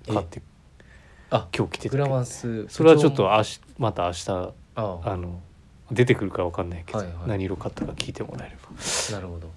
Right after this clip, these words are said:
Speaker 1: ええんちゃうかな。
Speaker 2: さあ、すごいっすね。
Speaker 1: そうそうそう。
Speaker 2: いや、僕も、まあ、負けないように、負けないように。
Speaker 1: <laughs> 負けないようにって何？
Speaker 2: まあ、頑張りましょう。
Speaker 1: いや、でも本当ね、いいニットだからさ。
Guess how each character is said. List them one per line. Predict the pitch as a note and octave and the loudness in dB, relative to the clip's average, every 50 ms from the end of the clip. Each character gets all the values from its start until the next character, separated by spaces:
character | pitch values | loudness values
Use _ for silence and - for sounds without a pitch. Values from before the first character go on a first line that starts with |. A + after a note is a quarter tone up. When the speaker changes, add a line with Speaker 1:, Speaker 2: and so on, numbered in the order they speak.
| - | -6
Speaker 1:
え | - - | -6 -6
え | |
ん | E2+ | -6
ち | - - | -8 -12
ゃ | - | -16
う | - | -16
か | - | -16
な。 | - - - - - - - - - - - - - - - - - - - - - - - - - - - - | -14 -14 -14 -14 -16 -16 -16 -16 -16 -16 -14 -14 -14 -16 -16 -18 -18 -20 -20 -20 -20 -20 -20 -18 -16 -16 -14 -14
Speaker 2:
さ | - - - - - | -16 -16 -18 -16 -16
あ、 | - | -16
す | - - - - | -14 -14 -14 -14
ご | - F2 E2+ | -14 -14 -14
い | |
っ | D#2 | -14
す | - - - - - | -14 -16 -18 -18 -16
ね。 | - - - - - - - - - - - - - - - - - - | -16 -16 -16 -16 -18 -18 -18 -16 -14 -14 -16 -16 -18 -20 -20 -20 -20 -10
Speaker 1:
そ | - - - G#2 | -6 -6 -4 -4
う | G2 | -6
そ | - - - | -10 -12 -14
う | D3 | -14
そ | - - F2+ F2 | -12 -14 -14 -14
う。 | - - G#2 | -12 -12 -12
Speaker 2:
い | F#2 | -12
や、 | |
僕 | |
も、 | E2+ - - - - - - - - - - - - - - - - - - A2 | -12 -14 -18 -20 -20 -20 -20 -20 -20 -20 -20 -20 -20 -20 -20 -20 -20 -20 -14 -10
ま | B2 A2 | -8 -8
あ、 | G2+ G2+ A2 | -6 -6 -6
負 | G#2+ | -4
け | - A#2 | -2 -2
な | G#2+ G2+ | -2 -2
い | G2 | -4
よ | F#2+ F#2+ | -6 -8
う | F2+ | -8
に、 | F2+ F2 F2 - - - - - - - - - - - - - - - | -10 -10 -12 -14 -16 -18 -18 -18 -20 -20 -20 -20 -20 -20 -20 -20 -16 -16
負 | - | -12
け | - - D#3+ | -10 -8 -4
な | D3+ | -2
い | C3 | -2
よ | - | 0
う | - | 0
に。 | A#2+ | 0
Speaker 1:
<laughs> | - - - - | 0 0 0 0
負 | - - - - | 0 0 4 8
け | G3+ | 10
な | E3+ D3+ | 12 12
い | C#3+ | 12
よ | G#2+ | 10
う | G2 F#2 | 8 2
に | F2 | -4
っ | |
て | - - G#2 | -6 -8 -8
何？ | F#2+ F2 F2 F#2+ B2 | -6 -6 -6 -6 -8
Speaker 2:
ま | A2+ G2 F#2+ | -8 -10 -10
あ、 | F2+ - - - - - - - - - - - - - - - - - - - - - - | -12 -12 -14 -16 -16 -16 -18 -18 -20 -20 -20 -20 -20 -18 -18 -18 -18 -20 -20 -20 -18 -10 -8
頑 | A2+ G#2 G2+ | -6 -4 -4
張 | G2+ | -4
り | G2 | -4
ま | G2 F#2 | -6 -6
し | - | -8
ょ | F#2+ F2+ - - - - | -10 -12 -12 -10 2 8
う。 | D3+ | 8
Speaker 1:
い | |
や、 | D3 C#3+ | 8 10
で | E3+ D#3+ | 8 6
も | A#2+ G2 F#2+ | 4 2 0
本 | - C#3+ C#3+ C#3 | 0 0 -2 -2
当 | - C3+ B2 A#2+ - - - - - - | -2 -2 -4 -4 -4 -8 -10 -10 -6 -2
ね、 | D3+ B2+ F#2 | 0 0 0
い | G#2+ D3+ D3+ C3+ G#2+ | 0 0 0 0 0
い | G2+ | 0
ニ | G#2 G#2+ | -2 -4
ッ | - - | -4 -6
ト | - - | -8 -8
だ | G2 | -10
か | - - A2+ | -10 -12 -12
ら | A2+ G#2+ | -10 -8
さ。 | - - G#2 | -8 -8 -8